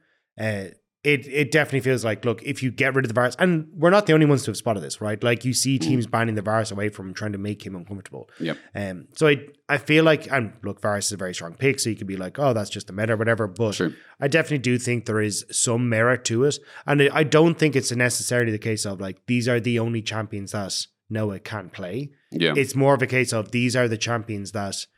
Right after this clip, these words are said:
Speaker 1: Fnatic have kind of pigeonholed him into.
Speaker 2: Yeah,
Speaker 1: And
Speaker 2: yeah,
Speaker 1: we
Speaker 2: yeah.
Speaker 1: want him to play for these moments. And it's like, whether that is a, when it was, like, Zeri or at the Aphelios, right? It was like, we pigeonhole Noah into Hypercarry. We
Speaker 2: Mm.
Speaker 1: want him on Hypercarry and we will play for him on Hypercarry, right?
Speaker 2: Yep.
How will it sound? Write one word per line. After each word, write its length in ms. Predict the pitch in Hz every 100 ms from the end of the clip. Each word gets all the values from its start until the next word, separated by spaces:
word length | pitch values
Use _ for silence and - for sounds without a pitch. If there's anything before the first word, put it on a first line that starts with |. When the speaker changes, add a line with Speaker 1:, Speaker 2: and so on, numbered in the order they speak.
| _ _ _ _ _ -
Speaker 1:
Fnatic 460 | - 127 123 123 120
have 120 | 110
kind 140 | 120
of 100 | 107
pigeonholed 400 | 120 113 95 95
him 120 | 90
into. 240 | 85 78 87
Speaker 2:
Yeah, 140 | 87
Speaker 1:
And 80 | 80
Speaker 2:
yeah, 80 | 76
Speaker 1:
we 60 | 73
Speaker 2:
yeah. 80 |
Speaker 1:
want 260 | 120 123 117
him 100 | 117
to 100 | 113
play 220 | 107 110
for 220 | 110 123
these 300 | 117 139 139
moments. 360 | 151 156 180 -
And 320 | 113 110 107
it's 140 | 104 120
like, 240 | 104 - _ - -
whether 240 | 147 139
that 200 | 123 127
is 200 | 131 117
a, 260 | 117 110 - _ _ _ _ _ - -
when 120 | 147
it 40 |
was, 140 | 131 110
like, 240 | 110 -
Zeri 640 | 117 135 135 127 120 117 -
or 340 | 135 120 113 107
at 180 | 120
the 160 | 135 123
Aphelios, 580 | - 135 120 80 - -
right? 240 | 110 120
It 80 | -
was 140 | 135 117
like, 280 | 107 98 _ _ _ -
we 340 | 131 151 151
pigeonhole 640 | 127 - 147 151 131 135 135
Noah 280 | 120 123 120
into 360 | 113 107 110
Hypercarry. 680 | 98 110 104 - 95 82 78
We 100 | 85
Speaker 2:
Mm. 80 | 151
Speaker 1:
want 200 | 123 117
him 100 | 120
on 140 | 113
Hypercarry 580 | 110 123 156 165 175 170
and 100 | 117
we 100 | 120
will 100 | 113
play 200 | 110 110
for 140 | 107 98
him 160 | 104
on 100 | 98
Hypercarry, 540 | 95 92 87 - 80 65
right? 260 | 90 107 -
Speaker 2:
Yep. 180 | 82